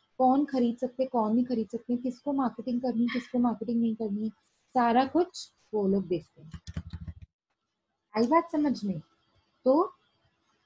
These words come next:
<clears throat> issue management में functions क्या होते हैं? Obtaining approval from sebi। अब आपको SEBI से permission भी तो चाहिए कि, अ, मैंने shares बेचने, तो company को पहले register करवाना पड़ता है।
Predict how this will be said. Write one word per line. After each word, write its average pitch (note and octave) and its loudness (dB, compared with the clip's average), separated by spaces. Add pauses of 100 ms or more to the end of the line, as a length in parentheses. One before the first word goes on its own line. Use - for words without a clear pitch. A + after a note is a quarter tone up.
(760)
<clears throat> C4+ 4
issue B3 0
management B3+ 2
में C#4+ -4
functions B3+ -4
क्या C#4+ 0
होते B3+ -4
हैं? G#4+ -2
Obtaining B3+ 4
approval B3 2
from A#3+ 0
sebi। F#3+ 2 (640)
अब C4 0
आपको C#4+ 2
SEBI C4 0
से D#4 -6
permission B3+ -2
भी D4 -2
तो D4+ -8
चाहिए D4 -2 (360)
कि, D4 0 (320)
अ, A#3+ -4 (640)
मैंने B3+ -4
shares G#3+ -4
बेचने, F#3+ -6 (300)
तो C#4 -14
company C4 -10
को C#4+ -14
पहले C4 -10 (540)
register A3+ -10
करवाना C4 -8
पड़ता B3 -12
है। B3 -8